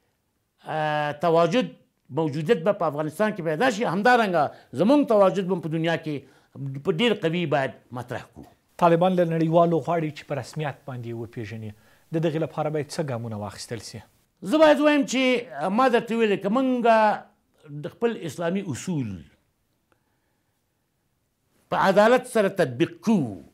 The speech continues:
Speaker 1: حریات او ازادي خپلو خلکو ته ورکړي، چې دا د دین د اړخ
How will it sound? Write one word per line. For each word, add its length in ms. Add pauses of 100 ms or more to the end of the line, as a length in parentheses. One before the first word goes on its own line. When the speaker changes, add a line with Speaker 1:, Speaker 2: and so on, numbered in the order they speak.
(560)
Speaker 1:
حریات 460 (100)
او 60 (140)
ازادي 340 (120)
خپلو 260
خلکو 300
ته 100
ورکړي، 300
چې 120
دا 140
د 160
دین 200
د 80
اړخ 160